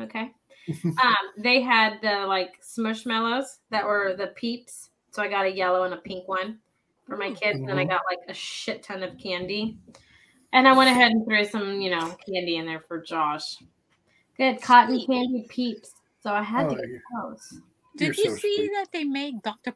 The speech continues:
Speaker 3: Pepper flavored Peeps now?
Speaker 1: No,
Speaker 2: Yeah.
Speaker 1: that's gross.
Speaker 2: Ugh.
Speaker 3: Probably is, but they
Speaker 1: Mm.
Speaker 3: made it.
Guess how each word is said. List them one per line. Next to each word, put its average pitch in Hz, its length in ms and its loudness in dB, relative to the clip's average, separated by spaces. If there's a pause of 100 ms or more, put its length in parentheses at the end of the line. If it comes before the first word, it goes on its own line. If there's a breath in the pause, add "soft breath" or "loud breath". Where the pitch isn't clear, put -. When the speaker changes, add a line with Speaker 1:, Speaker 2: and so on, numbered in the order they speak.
Speaker 3:
Pepper 240 580 -4
flavored 208 680 -10 (440)
Peeps - 400 -10
now? 160 220 -12 (680)
Speaker 1:
No, 277 240 -2
Speaker 2:
Yeah. 226 60 -2
Speaker 1:
that's 269 240 2 (140)
gross. 220 500 0 (960)
Speaker 2:
Ugh. 156 220 -2
Speaker 3:
Probably 294 400 0
is, - 420 -8 (300)
but 247 100 -2
they 262 80 4
Speaker 1:
Mm. - 60 2
Speaker 3:
made 269 180 -2
it. 302 160 -12